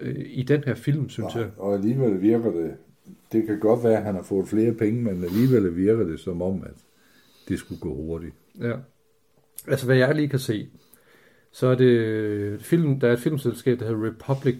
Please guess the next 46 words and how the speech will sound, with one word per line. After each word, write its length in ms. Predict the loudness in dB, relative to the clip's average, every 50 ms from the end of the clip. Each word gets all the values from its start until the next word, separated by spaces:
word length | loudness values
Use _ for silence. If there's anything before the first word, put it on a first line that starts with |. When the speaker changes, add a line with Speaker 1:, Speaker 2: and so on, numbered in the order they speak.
| -8 -8
Speaker 1:
Pictures. 500 | -4 -4 -4 -4 -6 -8 -8 -8 -2 0
Det 80 | 2
er 40 | 4
åb-, 220 | 4 4 2 4
det 120 | 2 2 2
her 100 | 2 0 -2
var 80 | -4
åbenbart 340 | -4 -4 -4 -4 -4 -6 -6
deres 180 | -8 -10 -6 -4
første 300 | -4 -4 -4 -4 -8 -10
produktion. 680 | -8 -10 -10 -10 -10 -10 -4 -2 -2 -2 -2 -4 -8 -12 -14 _ _ _ _ -18
Speaker 2:
Ja. 60 | -18 -16 -18 -20 _ _ _ _ _ _
Speaker 1:
Øh, 320 | -4 -2 -2 0 -2 -2 -4
fordi 680 | -2 -2 -2 -2 -2 -6 _ -4 -2 -2 -2 -4 -6 -8
at 160 | -8 -4 -2
der 60 | -2 -2
var 220 | 0 0 2 2
en 280 | 2 2 0 0 2 4
masse 440 | 4 4 4 4 2 2 2 0 -2 -6
mindre 400 | -2 0 2 2 4 2 2 2
filmselskaber, 800 | 2 -2 -4 -4 -6 -6 -8 -8 -4 -4 -4 -4 -4 -6 -10 -12
som 320 | -8 -8 -8 -6 -6 -10 -12 -16 _ _ _ _ _
samlede 520 | -6 -2 0 0 2 2 2 0 0 0 -2
sig 200 | -4 -10 -12 -12 -14 _ _ _ _ _ _ _ _ _ _ _ _ _ _ _ _ _
blandt 220 | 0 2 2 4 4
andet 260 | 4 4 4 2 2
Lone 260 | 2 2 2 2 0
Star 360 | 0 -2 -2 -2 0 -2 -4 -6
og 420 | -6 -6 -6 -8 -8 -8 -8 -8 -6
Mascot 480 | -4 -4 -4 -4 -4 -4 -4 -4 -4
og 80 | -4 -6
Monogram 640 | -6 -4 -2 -2 -4 -2 -4 -6 -6 -6 -6 -8
og 60 | -8
sådan 200 | -8 -8 -8 -8
noget. 140 | -8 -10 -10
Speaker 2:
Ja. 60 | -10 -12 -16 -18 _ _ -6
Speaker 1:
Og 100 | 0 4
det 80 | 4
var 60 | 4
dem, 220 | 4 4 2 2 2
der 80 | 2
lavede 280 | 2 2 2 2 2 2
alle 100 | 0 -2
de 60 | -4
her 100 | -8 -8
B-westerns. 840 | -6 -6 -6 -6 -4 -6 -10 -12 -10 -12 -12 -12 -12 -16 -20 _